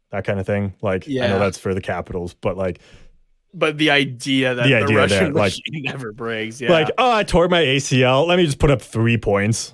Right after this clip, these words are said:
Speaker 1: like, on my first game back."
Speaker 2: Yeah,
Speaker 1: Like,
Speaker 2: exactly.
Speaker 1: fuck off.
Speaker 2: <laughs>
Speaker 1: So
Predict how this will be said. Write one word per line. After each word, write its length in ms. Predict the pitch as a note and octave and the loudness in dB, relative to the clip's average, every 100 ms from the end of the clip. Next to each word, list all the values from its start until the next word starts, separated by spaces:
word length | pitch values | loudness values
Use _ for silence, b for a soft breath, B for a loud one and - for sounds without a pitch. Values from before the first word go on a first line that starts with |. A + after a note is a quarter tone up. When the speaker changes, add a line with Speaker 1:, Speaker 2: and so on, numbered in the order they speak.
| - | -8
Speaker 1:
like, 380 | G2+ G2+ - - - | -4 -4 -4 -16 -6
on 100 | C3 | -2
my 120 | G#2+ | 0
first 280 | F#2+ F#2+ F#2 | 0 -4 -4
game 200 | - G2 | -4 -2
back." 380 | F#2 D#2+ A2+ - _ _ - | -4 -2 -2 -2 _ _ -4
Speaker 2:
Yeah, 300 | D3+ C3+ A#2+ | 0 2 2
Speaker 1:
Like, 100 | G2 | 0
Speaker 2:
exactly. 440 | A#2+ A2+ G#2+ A3+ | -2 -4 0 2
Speaker 1:
fuck 140 | F3 | 4
off. 400 | B2 A2+ A2 A2 | 4 4 2 0
Speaker 2:
<laughs> 160 | G4 - _ - | -4 -4 _ -12
Speaker 1:
So 340 | - D3 C#3 | 0 2 2